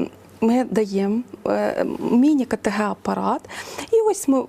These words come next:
і чоловік з жінкою ще в, в кожному в періоді з своїх пологів вони самі виміряються серцебиття, вони допомагають акушерці. Ми їм такі вдячні, вони все відзначають, вони,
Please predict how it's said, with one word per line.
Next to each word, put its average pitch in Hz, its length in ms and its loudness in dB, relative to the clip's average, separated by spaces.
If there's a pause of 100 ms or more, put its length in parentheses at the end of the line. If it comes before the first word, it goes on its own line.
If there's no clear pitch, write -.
і 240 180 4
чоловік 202 600 0
з 180 40 -2
жінкою 185 640 0
ще 202 360 0 (260)
в, 277 160 -10
в - 100 -16
кожному 226 400 2
в 196 60 0
періоді 175 520 0
з 170 400 0
своїх 165 360 -2
пологів 285 440 0 (240)
вони 277 120 2
самі 254 280 2
виміряються 214 640 -2
серцебиття, 185 640 -4 (280)
вони 220 180 2
допомагають 226 640 0
акушерці. 196 540 -4
Ми 247 100 4
їм 294 140 4
такі - 260 -4
вдячні, 226 560 -2 (240)
вони 392 120 2
все 285 220 0
відзначають, 226 840 0
вони, 202 120 0